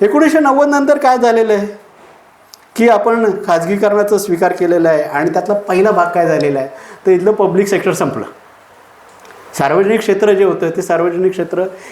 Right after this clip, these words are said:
की ज्या सार्वजनिक क्षेत्रामध्ये प्रचंड मोठ्या प्रमाणामध्ये आरक्षण होतं, ते गेलं.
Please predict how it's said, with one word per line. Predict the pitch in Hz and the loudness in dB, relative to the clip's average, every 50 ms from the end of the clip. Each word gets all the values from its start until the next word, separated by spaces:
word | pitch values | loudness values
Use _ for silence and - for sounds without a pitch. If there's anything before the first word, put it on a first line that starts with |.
| - - | -4 0
की | 220 214 | 0 0
ज्या | 170 - 185 208 220 240 | 2 2 2 2 2 2
सार्वजनिक | 247 - 196 190 190 190 185 185 190 190 190 | 0 0 0 2 2 4 4 4 2 2 2
क्षेत्रामध्ये | 190 180 - 190 185 180 185 190 196 208 | 0 -2 -2 -2 -2 -2 0 0 -2 0
प्रचंड | 196 220 214 220 262 254 247 247 | 0 -2 -2 0 0 0 0 0
मोठ्या | 226 226 196 196 190 | 0 0 0 0 0
प्रमाणामध्ये | 190 185 180 180 180 175 180 180 170 165 165 190 220 226 - - - 214 190 - - - - - | 0 0 0 2 2 2 2 0 0 0 0 0 0 0 -2 -8 -14 -16 -18 -18 -20 -20 -10 -4
आरक्षण | 147 165 175 185 180 - 190 185 175 | -2 0 0 0 0 0 -2 0 0
होतं, | 165 143 - - 147 107 - - - | 0 0 0 0 -2 -2 -2 -2 -2
ते | 185 | 2
गेलं. | 190 190 170 123 | 2 2 2 2